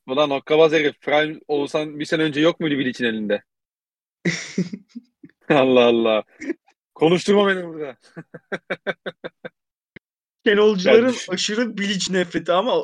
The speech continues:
Speaker 2: ta-, tek şey argüman üretmek için. Aslında içine içe seviyorlar Bilic'i. Ama Bilic'i de överlerse Şenol'u övecek yer kalmıyor.
Speaker 1: Hayır, yok.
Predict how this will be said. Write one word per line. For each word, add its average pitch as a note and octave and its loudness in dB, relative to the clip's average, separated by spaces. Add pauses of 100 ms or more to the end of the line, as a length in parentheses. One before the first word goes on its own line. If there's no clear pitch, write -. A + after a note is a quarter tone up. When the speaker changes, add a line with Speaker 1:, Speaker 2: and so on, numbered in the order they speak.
(120)
Speaker 2:
ta-, F#3 0
tek A3+ 2
şey A#3 -8
argüman F#3 0
üretmek F3 -2
için. D#3+ -8
Aslında E3 -2
içine F#3+ -10
içe G3 -8
seviyorlar F#3+ 2
Bilic'i. E3 -8 (800)
Ama F3+ 2
Bilic'i G#3+ -2
de A3+ 8
överlerse A3 4
Şenol'u G3+ 2
övecek F#3+ 2
yer F3+ 4
kalmıyor. C3+ -4
Speaker 1:
Hayır, A2+ 2
yok. A#2 -2